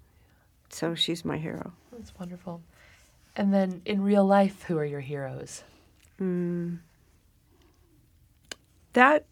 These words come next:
Speaker 1: answer could be the same as, um, the people I most admire, you know, the,
Speaker 2: Mm.
Speaker 1: the single mom, minimum wage workers who s-,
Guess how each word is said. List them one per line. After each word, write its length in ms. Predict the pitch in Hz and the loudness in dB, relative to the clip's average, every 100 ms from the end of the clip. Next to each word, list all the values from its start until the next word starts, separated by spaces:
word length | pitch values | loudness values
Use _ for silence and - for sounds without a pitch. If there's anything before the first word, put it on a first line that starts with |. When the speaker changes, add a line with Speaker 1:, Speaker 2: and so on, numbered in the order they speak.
| - - - | -16 -16 0
Speaker 1:
answer 360 | 214 220 220 214 | 6 8 8 2
could 220 | 214 190 | 2 0
be 140 | 196 180 | 2 2
the 120 | 185 | 2
same 460 | - 190 185 180 | 4 4 6 6
as, 340 | 180 170 165 - - | 6 4 0 -8 -2
um, 540 | 170 165 160 156 170 - _ _ _ _ | 0 2 0 -4 -8 -16 _ _ _ _
the 60 | |
people 300 | - 185 180 | 4 4 4
I 120 | 175 | 4
most 340 | 170 165 160 - - - | 4 2 0 -6 -12 -6
admire, 580 | 156 165 165 160 156 156 | -2 2 4 4 2 0
you 120 | 156 | 0
know, 280 | 156 156 160 | -2 -2 -2
the, 260 | 160 165 - | -4 -4 -6
Speaker 2:
Mm. 80 | 196 180 - - _ | -8 -8 -14 -20 _
Speaker 1:
the 80 | - | -4
single 340 | 175 185 175 175 | 4 4 6 6
mom, 480 | 165 160 160 160 156 - | 6 6 4 2 -4 0
minimum 460 | 175 165 165 156 160 | 2 4 4 4 4
wage 320 | 156 156 - | 4 2 0
workers 480 | 160 - 156 156 - | -2 0 -4 -4 -4
who 100 | 156 | -4
s-, 180 | - | -6